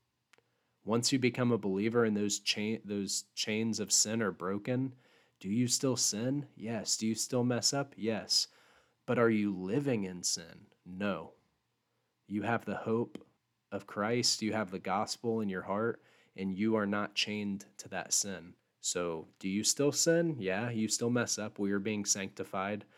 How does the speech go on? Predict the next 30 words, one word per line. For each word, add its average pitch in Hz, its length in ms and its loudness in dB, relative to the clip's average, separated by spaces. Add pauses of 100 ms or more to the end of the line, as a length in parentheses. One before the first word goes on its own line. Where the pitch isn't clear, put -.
(220)
We 101 160 2
are 101 100 4
still 101 420 2
being 101 380 0
made 98 300 0
new 98 340 -2
and 95 180 -2
being 98 300 -2
made 95 180 -2
holy, 95 540 -4 (400)
um, 90 380 -4
through 95 360 2
a 87 60 2
long, 95 600 -2 (100)
enduring 95 560 -2
process. 95 840 -2 (540)
And 95 160 -2
in 98 100 0
the 92 100 -2
midst 120 340 0
of 90 100 -4
that, 85 320 -4 (540)
we 98 180 -2
still 98 240 0
mess 87 300 -2
up. - 180 -10 (880)
But 87 340 -2 (220)
wow, 85 400 0
guys, 82 340 -2
like, 85 300 -8